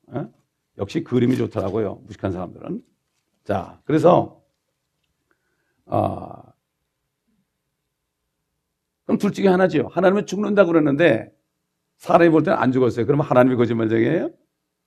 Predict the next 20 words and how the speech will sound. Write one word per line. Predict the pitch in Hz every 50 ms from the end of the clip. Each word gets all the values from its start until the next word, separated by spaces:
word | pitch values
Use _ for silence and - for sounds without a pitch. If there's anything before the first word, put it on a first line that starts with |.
| _ _ -
성경에 | - - 123 120 120 127 120 120
또 | 123 117
그럴 | - 113 113 110
줄 | 113 123 117
아니까 | 104 104 101 - - 101 85 - _ _ _ _ _ _ _
하나님이 | _ - 107 107 107 107
뭐라 | 107 95 90
하냐면은, | 90 98 101 98 107 104 101 95 92 _ _ _ _ _ _ _ _ _ _ _ _ _ _ _
"실로 | _ - 127 113 117
하나님은 | 117 117 113 110 107 107 113 113 104
참되시지만 | 101 104 98 - - - - - - - 113 113 98 - - _ _ _ _
사람은 | _ - 95 98 101 104 101 104 107 101
모두 | 104 90 92 101 92
거짓말쟁이라." | _ - 95 82 90 92 87 87 - - - - - - _ _ _ _ _ _ _ _ _ _ _ _ _ _ _ _ _ _ _ _ _ _ _ _ _ _ _ _ _ _ _ _
사람은 | - - 107 110 123 131 - -
모두 | 95 92 107 113 107 107
다 | 113 107 101
거짓-, | - 98 92 98 -
저도 | - - 107 107 -
거짓말쟁이에요. | - 113 104 101 101 98 92 87 85 - - 98 90 90 98 95